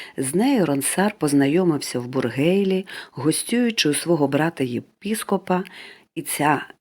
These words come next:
дівчина відрізняється від Касандри. Кохання для Ронсара втрачає міфологічну піднесеність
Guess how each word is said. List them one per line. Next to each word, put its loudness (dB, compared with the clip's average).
дівчина 2
відрізняється 0
від -10
Касандри. 0
Кохання 2
для 0
Ронсара 0
втрачає 0
міфологічну 0
піднесеність 0